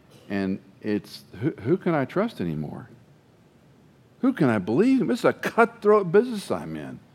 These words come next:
How in the world do I navigate this?" Well, I want you to see the parallels between godly man and faithful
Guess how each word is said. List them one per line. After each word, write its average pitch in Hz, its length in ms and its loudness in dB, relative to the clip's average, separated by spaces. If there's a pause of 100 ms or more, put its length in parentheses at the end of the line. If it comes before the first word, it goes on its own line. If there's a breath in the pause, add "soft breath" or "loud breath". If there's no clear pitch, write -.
(280)
How 226 300 -4
in 208 80 2
the 165 100 2
world 156 480 2
do 113 100 0
I 113 60 2
navigate 120 560 -2
this?" - 380 -14 (760 soft breath)
Well, 131 180 6
I - 20 8
want 175 220 4
you 165 80 2
to 139 60 2
see 156 120 0
the 113 140 2
parallels 101 800 6
between 98 520 -2
godly 131 440 6
man 117 380 2
and 95 240 -6
faithful 120 600 -2